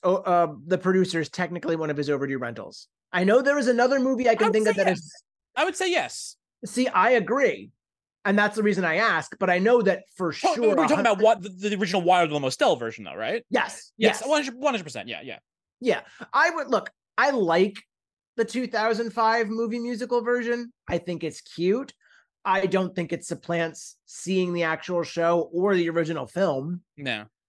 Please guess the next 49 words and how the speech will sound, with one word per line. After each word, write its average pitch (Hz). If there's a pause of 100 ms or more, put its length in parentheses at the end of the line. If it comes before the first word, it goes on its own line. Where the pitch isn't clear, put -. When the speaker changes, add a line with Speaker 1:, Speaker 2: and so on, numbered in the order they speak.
(340)
Speaker 1:
But 180 (120)
I 233
still, 240
I 226
like 254
it 226
enough 196
that 196
I 185
would 190
proba-, 202
I 208
would 277
probably 247
just 196
lump 180
it 185
in 190
with 170
that 165
episode 156
and 143
just 143
do 185
a 156
mention, 156
like, 170
do 190
some 185
mentions 165
of 160
that, 156
but 151
maybe 156
not 139
a 120
full 139 (220)
episode 151
on 123
the 127
Speaker 2:
<laughs> -
Speaker 1:
two 156
thousand 131
five. 131 (240)
That's, 247
that's 277
like 269
a, 202
that, 220